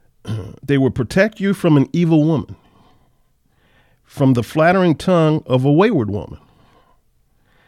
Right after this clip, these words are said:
Don't lust in your heart for her beauty, or let her captivate you. Yeah, or let her captivate you with her eyelashes. Verse twenty-six, "For a prostitute's fee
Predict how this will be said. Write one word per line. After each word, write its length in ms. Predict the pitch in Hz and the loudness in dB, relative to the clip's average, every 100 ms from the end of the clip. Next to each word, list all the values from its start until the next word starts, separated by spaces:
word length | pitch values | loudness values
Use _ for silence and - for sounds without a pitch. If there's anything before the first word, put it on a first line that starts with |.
| _ _ _ | _ _ _
Don't 260 | 135 190 175 | -2 0 0
lust 320 | 156 185 - | 0 0 0
in 100 | 165 | 2
your 180 | 151 139 | 4 2
heart 280 | 160 170 - | 2 0 -2
for 180 | - 117 | -4 -2
her 140 | 117 | -2
beauty, 440 | 113 160 107 104 - _ - - | 0 0 0 -2 -8 _ -20 -4
or 160 | 113 | -2
let 280 | 127 143 160 | 2 2 2
her 160 | 143 135 | 0 -2
captivate 640 | 160 156 - 117 107 85 | -2 -2 -2 -4 -2 -2
you. 380 | 101 107 110 - _ _ - | -4 -4 -4 -6 _ _ -6
Yeah, 140 | 117 | -2
or 140 | 98 | 0
let 160 | 120 147 | 2 2
her 100 | 143 | 0
captivate 580 | - 175 - 127 110 92 | 0 -2 0 -2 -2 -2
you 260 | 110 107 - - - | -2 -4 -6 -12 -6
with 160 | 117 151 | -2 0
her 120 | 151 | 2
eyelashes. 680 | 180 202 120 113 - - - _ - _ _ _ _ _ _ _ _ _ _ _ _ _ _ _ | 2 -2 -6 -10 -14 -20 -20 _ -20 _ _ _ _ _ _ _ _ _ _ _ _ _ _ _
Verse 200 | 156 160 | -2 0
twenty-six, 640 | 170 160 156 180 - - - - - - - - _ | 0 -2 -2 -6 -8 -16 -20 -20 -20 -20 -20 -20 _
"For 300 | _ - 165 | _ -2 4
a 60 | 151 | 4
prostitute's 920 | - 196 226 247 285 - 220 202 - | 2 0 0 -2 -6 -6 -2 -4 -6
fee 540 | - - 202 156 170 | -12 -2 2 2 2